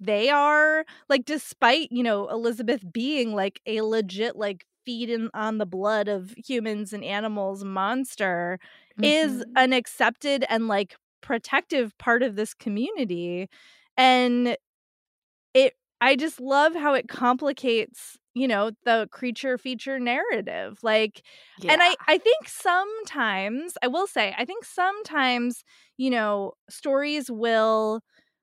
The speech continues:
Speaker 1: quote unquote, redeem their villain by giving them, like, a horrific backstory. It's not their fault that they're monsters, um, et cetera,
Speaker 2: Mm-hmm.
Speaker 1: et cetera, right?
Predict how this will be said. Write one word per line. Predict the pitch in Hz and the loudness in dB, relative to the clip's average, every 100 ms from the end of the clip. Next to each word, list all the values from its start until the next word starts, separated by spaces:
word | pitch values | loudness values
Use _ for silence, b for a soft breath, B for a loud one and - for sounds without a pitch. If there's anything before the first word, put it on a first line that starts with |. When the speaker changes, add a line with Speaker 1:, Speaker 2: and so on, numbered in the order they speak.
| _ | _
Speaker 1:
quote | 294 269 | 2 4
unquote, | 254 247 220 | 2 0 0
redeem | 220 226 180 208 208 220 214 | 0 -2 -2 -4 -2 0 -2
their | 214 208 | 0 -2
villain | 180 190 196 208 190 | 0 0 2 0 0
by | 196 180 196 | -2 0 0
giving | 202 185 208 220 | -2 0 0 2
them, | 226 226 | 2 2
like, | 233 226 | 0 2
a | 247 | 0
horrific | 214 240 220 226 - 233 - - | 2 2 4 2 0 -2 -4 -2
backstory. | 214 208 - - 254 254 254 240 | 0 0 -6 -2 0 2 2 2
It's | 208 233 | 0 0
not | 202 | -2
their | 208 202 | -2 -6
fault | - 185 226 - | -4 -4 -4 -4
that | 254 | -2
they're | 269 269 | 0 0
monsters, | 269 269 262 - 294 302 311 - B B B | 0 -2 -4 -6 -4 -4 -6 -10 B B B
um, | 233 233 220 220 | 2 4 4 0
et | 202 | -4
cetera, | 202 214 214 | -2 2 2
Speaker 2:
Mm-hmm. | 196 | 0
Speaker 1:
et | - | -2
cetera, | 190 214 269 233 | 0 2 0 0
right? | 202 254 | 0 -2